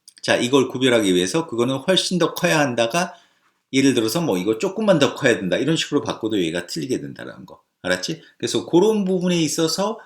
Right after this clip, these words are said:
우리가 어휘 문제, 어, 나올 가능성이 높다는 거야, 선생님 얘기는. 어, 그러니까 만일 어휘 문제가 나온다 그러면 위쪽에도 나올 수 있겠지만 이 아래쪽 부분에 있어서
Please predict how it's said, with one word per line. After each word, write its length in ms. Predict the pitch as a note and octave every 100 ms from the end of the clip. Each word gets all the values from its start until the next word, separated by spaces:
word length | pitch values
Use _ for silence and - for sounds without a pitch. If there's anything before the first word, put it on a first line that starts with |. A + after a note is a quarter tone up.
| _ _ -
우리가 280 | A#2 G#2 F2
어휘 340 | F2+ G2 G2+
문제, 600 | F#2 D#2 D2+ A#2 D#3+ - _ _
어, 220 | F#2 E2+
나올 260 | D2 E2+ G2
가능성이 400 | F2+ D2+ F#2+ F2
높다는 380 | D2 - G2+ E2
거야, 200 | A#1 C#2+
선생님 420 | D#2 C#2+ D2 B1
얘기는. 380 | B1+ A#1 A1 B1 _ _ _ - -
어, 180 | B1+ - _
그러니까 200 | B2 A2
만일 280 | G2 B2+ C#3
어휘 220 | A#2 C#3+
문제가 400 | D#3 D3 D3+ D3
나온다 360 | G#2 F#2+ G#2+ A2+
그러면 400 | D#2 F2 A#2+ - - - -
위쪽에도 540 | C3 - F#3+ F3 D#3+
나올 280 | C#3+ F#2 G2
수 120 | -
있겠지만 560 | A2 - E2+ - F2+ F#2+
이 240 | D2+ F#2
아래쪽 580 | - B2 C#3+ - D#3+ D#3+
부분에 280 | C#3 B2+ B2
있어서 680 | G2 F#2 F#2 F#2 D3+ F#3+ G3